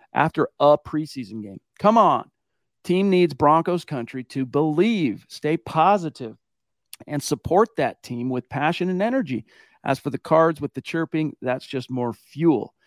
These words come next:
Yeah, so I, I figured, Zach, that I should have screen capped this or at least figured out how to download the video that they tweeted. Um, bec-, but I didn't because I figured that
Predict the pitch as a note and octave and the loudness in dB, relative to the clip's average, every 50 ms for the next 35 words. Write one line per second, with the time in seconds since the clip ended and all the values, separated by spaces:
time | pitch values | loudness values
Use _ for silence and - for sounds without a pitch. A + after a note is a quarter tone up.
0 | _ _ _ _ _ - D3 C#3 B2 G#2+ - - D3+ C#3+ C3+ B2 A#2 F#2+ - _ | _ _ _ _ _ 0 2 2 2 2 0 0 0 2 2 2 0 -2 -6 _
1 | _ _ _ _ _ _ _ - - D3 D3 C#3+ C#3+ C3+ B2+ - _ _ _ _ | _ _ _ _ _ _ _ -2 0 0 0 2 0 -2 -4 -6 _ _ _ _
2 | _ _ _ _ _ _ _ _ _ _ _ _ - E3+ G#3+ - - - G3+ F#3+ | _ _ _ _ _ _ _ _ _ _ _ _ 0 2 2 2 0 0 0 0
3 | F#3 D#3+ F3 F3 D3 B2 C#3+ D3+ D3 D3 C#3+ - C#3+ C#3+ B2 A2+ - _ _ _ | 2 2 -2 -2 -2 -2 0 2 2 2 0 -2 -6 -6 -6 -6 -8 _ _ _
4 | _ _ _ _ _ _ _ _ - - - D3 D3 D3 - - G#3+ G3+ F3+ C3+ | _ _ _ _ _ _ _ _ -14 -6 -2 -2 -2 -2 0 -2 -2 -2 -2 -6
5 | - - - E3+ - C#3+ C#3 - D#3 D3 C#3 - _ D3 D3 D3 D#3 - - - | -6 -10 -8 -6 -6 -6 -4 -2 0 0 0 -2 _ -4 -4 -4 -4 -4 -10 -20
6 | _ _ _ _ _ _ _ _ _ _ _ _ - C#3 C3+ B2+ B2+ C#3+ C3+ - | _ _ _ _ _ _ _ _ _ _ _ _ -4 -2 -2 0 0 0 -2 -4
7 | - - D#3+ D3+ C#3+ C#3+ C3+ C3 B2 C#3+ C#3 B2+ A2+ - B2+ A#2+ B2 B2 B2+ B2+ | -6 -6 -4 -2 0 0 0 2 2 0 -2 -2 -2 -4 -4 -4 -2 -2 -4 -4
8 | B2+ A#2+ A2+ A2+ A2 B2 A#2+ A#2 B2+ A#2+ B2+ B2 B2 A#2 B2+ - - A#2 A2+ - | -4 -6 -8 -12 -10 -10 -10 -8 -6 -6 -6 -6 -6 -8 -10 -12 -10 -12 -12 -12
9 | - - B2 A#2+ B2 A#2+ C3 C#3+ C#3 D3 _ _ _ _ _ _ _ _ - - | -14 -14 -12 -10 -8 -6 -6 -6 -6 -10 _ _ _ _ _ _ _ _ -2 0
10 | B2 A#2+ A#2+ A#2+ A#2 A2+ G#2+ G#2 A2+ - _ _ - C#3+ C#3 - - - - C#3 | 2 2 2 0 0 -2 -4 -6 -10 -14 _ _ -4 -2 -2 -2 -4 -12 -6 2
11 | C#3 D3+ C#3 C3+ C3 B2+ - F3+ G#3 G3 D#3+ A#2+ C#3 - - D#3+ C#3 D3 C#3 C3 | 2 4 4 4 2 4 4 4 4 4 2 -4 -4 -4 -2 -2 0 0 -2 -2
12 | _ - F3 F3+ F3 D#3+ D#3+ D3+ C3 B2+ B2+ A#2 - | _ 0 0 0 2 2 0 -2 0 -2 -2 -2 -2